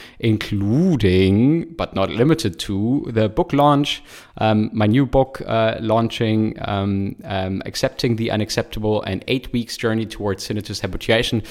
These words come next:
But enough from myself today. Um, this is a quick, quick, quick, um, post and a quick, quick, quick podcast episode on our tinnitus habituation retreat coming up this weekend. Um, just wanting to use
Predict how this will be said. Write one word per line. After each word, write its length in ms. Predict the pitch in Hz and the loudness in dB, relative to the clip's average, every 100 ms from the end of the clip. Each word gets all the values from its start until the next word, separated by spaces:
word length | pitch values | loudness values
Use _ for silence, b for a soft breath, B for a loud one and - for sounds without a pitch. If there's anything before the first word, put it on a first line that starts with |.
| B B B B | B B B B
But 340 | 135 139 - - | 2 2 -2 0
enough 540 | 139 151 175 214 - - | 4 6 4 2 -6 -10
from 420 | - 165 160 160 - | -2 2 4 2 -2
myself 1000 | - 120 123 131 143 139 - - 190 208 - | -8 0 4 6 6 4 2 4 4 4 0
today. 760 | 175 170 170 180 185 180 185 | 0 4 6 8 6 4 0
Um, 600 | - 139 143 143 143 135 - - | 4 6 6 4 2 0 -6 -2
this 240 | 151 147 | 0 2
is 220 | 147 127 | 2 2
a 240 | 135 127 123 - - | 4 4 2 -2 0
quick, 160 | 226 | 0
quick, 140 | 226 185 | 2 0
quick, 320 | 190 - - | 2 0 -2
um, 340 | - 139 135 139 B B - - | 0 2 2 -2 B B 0 4
post 320 | 151 156 - | 6 4 0
and 140 | - 117 | 0 0
a 20 | |
quick, 260 | - 170 - | 2 0 2
quick, 160 | 160 | 0
quick 240 | 160 156 - | 0 -2 0
podcast 460 | 143 - 139 131 - | -2 0 -2 0 -2
episode 380 | - 123 127 120 117 | -4 2 4 4 2
on 380 | 117 120 120 - B B - | 2 4 2 -2 B B 0
our 100 | 110 | 0
tinnitus 400 | - 131 123 - | 2 0 0 -2
habituation 580 | 101 98 139 147 - | -2 2 2 2 2
retreat 440 | 131 123 - 123 123 | -2 -2 -2 -2 -2
coming 240 | 110 107 104 | -4 -2 -4
up 140 | - | -4
this 220 | 107 - | -4 -2
weekend. 520 | 135 - 131 117 117 - B B B | -4 0 2 2 0 -6 B B B
Um, 380 | 107 101 101 101 101 123 | 2 4 4 2 0 -2
just 120 | - | 2
wanting 280 | 117 117 107 | 2 2 -2
to 140 | 107 | 0
use 120 | 107 | 0